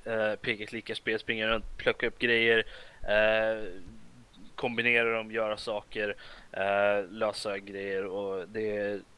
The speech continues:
humorn i det är ju helt vrickat också. Så att, eh, men,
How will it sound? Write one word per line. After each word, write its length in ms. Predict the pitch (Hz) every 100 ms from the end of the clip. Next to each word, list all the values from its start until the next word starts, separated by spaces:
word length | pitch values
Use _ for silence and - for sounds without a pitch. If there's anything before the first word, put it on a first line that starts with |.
| - - - - - - 90 143
humorn 400 | 143 131 120 113
i 60 |
det 120 | 110
är 140 | 110 107
ju 120 | 107
helt 260 | 113 107 110
vrickat 420 | 107 - 104 101
också. 300 | 98 - 95
Så 140 | -
att, 220 | 104 -
eh, 80 | 113 - - - - -
men, 520 | - 120 127 131 123